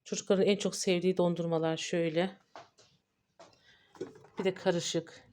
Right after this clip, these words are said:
çilekli, çikolatalı, vanilyalı. En çok bunları seviyorlar. Şöyle ayız şeyimiz vardı evde ama dedim ikinci de olsun.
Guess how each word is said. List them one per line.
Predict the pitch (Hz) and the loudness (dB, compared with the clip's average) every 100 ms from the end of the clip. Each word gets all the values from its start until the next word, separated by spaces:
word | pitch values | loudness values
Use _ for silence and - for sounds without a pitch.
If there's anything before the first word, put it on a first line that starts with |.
| _ | _
çilekli, | - - 165 147 151 | -10 -2 -2 -2 -6
çikolatalı, | - - 170 - 160 151 | -6 -4 -4 -2 -2 2
vanilyalı. | 170 170 156 156 214 | 2 2 0 0 0
En | 208 180 | 0 -2
çok | 170 175 | -4 -6
bunları | 190 185 | -2 -2
seviyorlar. | 180 - 170 165 170 220 - _ - - - - - - | -2 -2 0 2 2 0 -4 _ -20 -20 -20 -20 -20 -12
Şöyle | - 240 233 240 | 8 10 12 12
ayız | 214 226 226 | 12 12 10
şeyimiz | - 233 214 190 | 6 8 8 6
vardı | 214 214 202 | 6 8 6
evde | 190 196 233 | 6 8 6
ama | 269 226 262 - _ _ - | 8 6 4 -4 _ _ 0
dedim | 190 185 | 2 2
ikinci | - 220 214 | 4 4 6
de | 220 | 8
olsun. | 196 220 214 - 233 254 - | 10 10 10 6 4 4 0